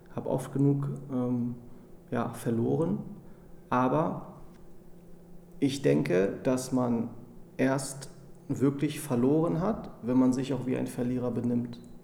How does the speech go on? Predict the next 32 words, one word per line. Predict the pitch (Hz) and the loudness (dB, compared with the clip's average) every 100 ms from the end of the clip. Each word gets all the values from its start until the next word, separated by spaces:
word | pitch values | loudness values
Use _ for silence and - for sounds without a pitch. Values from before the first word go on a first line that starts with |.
| - - - - | -18 -20 -16 -8
Ja, | 120 | -6
und | - 131 | 0 0
solange | 127 127 131 | 2 4 4
du | 131 | 2
dich | 127 127 | 0 2
nicht | 202 208 | 2 2
wie | 180 | 2
ein | 156 | 2
Verlierer | 147 147 160 156 | 2 0 2 2
benimmst, | 135 151 190 139 - - - - - - - | 4 4 4 2 -4 -12 -14 -16 -18 -18 -8
sind | - 113 107 | 2 4 6
Misserfolge | 120 214 214 220 - 156 127 110 110 - - - - - | 8 6 6 0 2 2 4 2 -2 -4 -14 -16 -18 -8
oder | 120 107 | -2 2
Niederlagen | 117 214 196 135 117 110 110 113 - | 6 8 8 8 4 2 -2 -6 -8
oder | 117 110 | -4 -2
Sachen, | 110 - 139 | -2 0 2
die | |
einfach | 131 | 4
nicht | 135 | 4
geklappt | 135 143 143 - | 2 -4 -6 -4
haben, | 139 110 | -2 -2
die | 107 | -2
gehören | 110 139 | 0 0
einfach | 127 127 | 0 -2
dazu. | - - - 190 143 - | -6 -8 -4 -4 -4 -6
Also | 117 110 | -6 -6
das, | 113 110 - | -6 -8 -10
das | 123 107 110 | -10 -10 -8
gibt | 160 160 - | -8 -8 -8
es | - - | -6 0
gar | 117 110 | 2 4
nicht | 123 - | 2 0